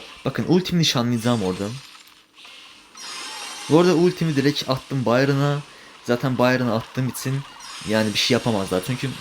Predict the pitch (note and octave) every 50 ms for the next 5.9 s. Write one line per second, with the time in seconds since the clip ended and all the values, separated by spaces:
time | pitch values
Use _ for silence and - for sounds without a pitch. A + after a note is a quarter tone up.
0 | - - A2+ A2 A2 B2+ B2+ B2+ A#2+ A2+ B2+ B2+ B2 - - - A2 A2+ A2 G#2+
1 | G#2 G#2+ G#2+ G2+ A2 G#2+ A2+ A#2 - - A#2+ G#2+ G#2 G#2 - A#2 A#2+ A#2 G#2 A2+
2 | A2+ A2 G#2 G2 F2+ E2+ F#2 D#2+ G2 G2 F#2 - - G2 F#2 F2+ F2+ A2 C3+ C#3+
3 | - - - - - - - - - - - C3 C#3 C#3 C3+ A#2 C3 C3 C3+ -
4 | - - - - A#2+ B2+ B2 A#2+ - A2+ - A2 G2+ G#2+ G2 G#2 G#2+ G2+ G2+ G2+
5 | G2 F2 E2 G#2+ A2 A2 A2 A#2+ A#2 A2+ G#2 G2 - - A#2+ A#2+ C3+ C#3+